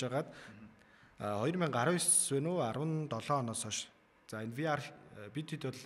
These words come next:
угаасаа две тысячи гаруйсны тавьанд бол V R шилхийх нь бол ойлгомжтой болсон биз. Гэхдээ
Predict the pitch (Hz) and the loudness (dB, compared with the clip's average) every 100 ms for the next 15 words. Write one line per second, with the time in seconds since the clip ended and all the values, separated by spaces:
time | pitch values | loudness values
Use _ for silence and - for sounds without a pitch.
0 | - 123 156 151 104 147 160 120 123 135 | -6 -2 2 2 0 -2 -2 -2 -2 -2
1 | 127 117 107 107 104 131 113 - 113 - | -4 -4 -6 -10 -4 -4 -2 -6 -8 -8
2 | 107 110 101 110 110 107 - - 104 - | -8 -8 -8 -8 -8 -8 -10 -8 -8 -8
3 | 110 104 - - - - 113 - - 196 | -6 -6 -8 -12 -16 -12 -8 -4 2 0